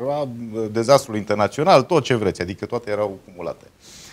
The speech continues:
Și era clar că în acest context trebuia oprită guvernarea. De aceea s-a introdus moțiunea de cenzură, de aceea a căzut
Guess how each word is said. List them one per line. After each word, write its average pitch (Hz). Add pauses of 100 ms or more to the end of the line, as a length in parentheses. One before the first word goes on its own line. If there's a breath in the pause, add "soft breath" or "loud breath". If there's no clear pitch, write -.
(200 loud breath)
Și -
era 117
clar 156
că -
în 143
acest 139
context 123
trebuia 117
oprită 107
guvernarea. 87
De 101
aceea 143
s-a 135
introdus 107
moțiunea 90
de 104
cenzură, 170
de 127
aceea 123
a 113
căzut 104